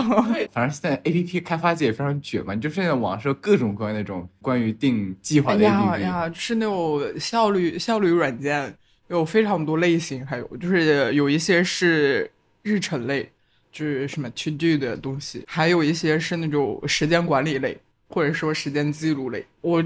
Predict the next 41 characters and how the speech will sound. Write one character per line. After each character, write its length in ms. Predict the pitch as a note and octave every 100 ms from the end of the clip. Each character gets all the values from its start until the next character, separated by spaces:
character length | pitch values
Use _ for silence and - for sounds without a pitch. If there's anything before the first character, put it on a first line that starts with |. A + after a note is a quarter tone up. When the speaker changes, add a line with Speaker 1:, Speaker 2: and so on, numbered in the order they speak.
| E3+
Speaker 2:
我 180 | E3 E3
敢 240 | G3 D#3+
说 200 | - E3
市 220 | F3 -
面 180 | G3 F3+
上 260 | G#3+ E3+ E3+
基 200 | F3 G3+
本 180 | D#3+
上 120 | - F3+
每 160 | E3+
一 200 | A#3 D#3
个 140 | F3 G3+
这 140 | C#4+
种 140 | G3
app， 280 | F3+ A3+ - - _ _ _ _ _ -
我 100 | E3
全 280 | - E3
都 120 | F#3+ C4
试 340 | - G#3+ G#3+
过。 140 | F3+
Speaker 1:
你 40 | D3+
不 80 | G#3+
要 120 | G3+
抢 280 | - - C3+
我 120 | C#3+
的 100 | A2+
话。 720 | A2+ - - G#3 G3+ A3 A3 -
<laughs> 500 | A#3+ C4+ F3+ G#4 F#4+ - - -
哎， 140 | C#4+ B3+
你 80 |
用 160 | F#3 C4+
过 80 | B3
什 100 | F3
么 60 | D#3
O 220 | G3+ A3+
K 240 | A#3 - G#3+
R 340 | C#3 B2+ C#3
软 260 | A#2+ G#2+ G2
件 220 | A#2+ A2
没 120 | F#2+
有？ 240 | F2 E2